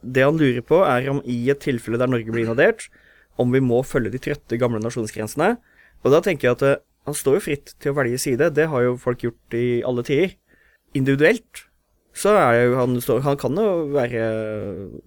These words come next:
han kan jo ta si akkurat som han vil. Det er jo, vi har det norske ord som heter quis-, quisling, som er et av våre bidrag til verdens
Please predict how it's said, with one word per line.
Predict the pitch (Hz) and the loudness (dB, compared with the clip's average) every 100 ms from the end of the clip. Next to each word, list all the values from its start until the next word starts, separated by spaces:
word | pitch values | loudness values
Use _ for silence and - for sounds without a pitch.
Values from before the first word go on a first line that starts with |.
| - | -14
han | 135 | -8
kan | 139 | -4
jo | 160 | -4
ta | - 135 | -2 -4
si | - 113 | -2 -2
akkurat | - 117 110 | -2 -6 -4
som | 127 | 0
han | 196 | 0
vil. | 143 | -2
Det | 123 190 | -2 0
er | 127 | 2
jo, | 120 - 98 95 | 0 -2 -6 -10
vi | - 73 | -14 -12
har | 139 117 127 | -8 -2 -2
det | 185 170 | -2 -4
norske | 139 - | -4 -4
ord | 123 120 | -6 -6
som | 120 | -8
heter | 92 | -8
quis-, | - 131 - - | -8 -8 -8 -6
quisling, | 147 - 156 196 | -4 -2 0 0
som | 156 | -2
er | 131 | -4
et | |
av | 135 | 0
våre | 120 123 | -2 0
bidrag | 120 113 110 | -2 -2 -4
til | 120 117 | -4 -6
verdens | 113 113 113 113 - - | -6 -6 -6 -8 -10 -12